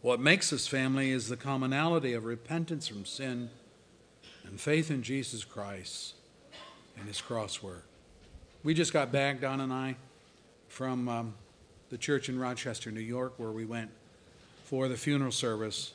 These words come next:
uh, for my brother-in-law. Hey, those people treat us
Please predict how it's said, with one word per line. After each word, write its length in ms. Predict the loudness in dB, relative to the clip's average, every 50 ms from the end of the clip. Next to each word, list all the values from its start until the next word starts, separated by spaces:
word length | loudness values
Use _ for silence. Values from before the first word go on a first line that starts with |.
| -16 -20 -20 -20 -20 -20 -20 -20 -20 -20 -20 -20 -20 -20 -16
uh, 180 | -14 -12 -12 -12
for 420 | -12 -8 -6 -4 -4 -4 -4 -6 -10 -12 -12
my 300 | -10 -8 -6 -6 -6 -8 -8 -6
brother-in-law. 580 | -4 -2 -2 -2 -2 -4 -4 -6 -6 -8 -10 -16 -20 -20 -20 -20 -20 -20 -20 -20 -20 -20 -20 -20 -20 -20 -20 -20 -20 -20 -20 -20 -20 -20 -20 -20 -20 -20 -20 -20 -12
Hey, 100 | -8 0
those 260 | 4 4 4 4 2
people 480 | 0 0 2 2 2 2 0 -2 -2 -2
treat 280 | -6 -4 -2 -2 0 0
us 380 | -2 -4 -4 -6 -6 -8 -10